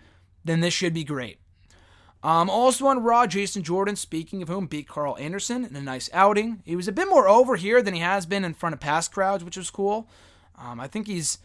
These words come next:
not from the area. He's from Chicago, but I think he went to school in Indianapolis, so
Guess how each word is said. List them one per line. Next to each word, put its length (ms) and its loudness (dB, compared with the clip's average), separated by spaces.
not 200 0
from 360 0
the 200 2
area. 240 6
He's 180 0
from 120 -6
Chicago, 720 4
but 100 -6
I 40 -10
think 180 -12
he 40 -8
went 160 -6
to 60 -8
school 480 -2
in 60 -4
Indianapolis, 640 -8
so 340 -12